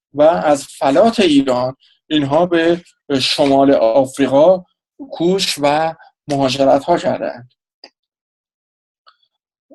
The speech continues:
و یک بار دیگه یادآور می‌شم درباره علامت صلیب شکسته،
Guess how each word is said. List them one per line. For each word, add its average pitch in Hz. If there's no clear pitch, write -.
و 165
یک 226
بار 190
دیگه 185
یادآور 170
می‌شم 180
درباره 143
علامت 170
صلیب 156
شکسته، 165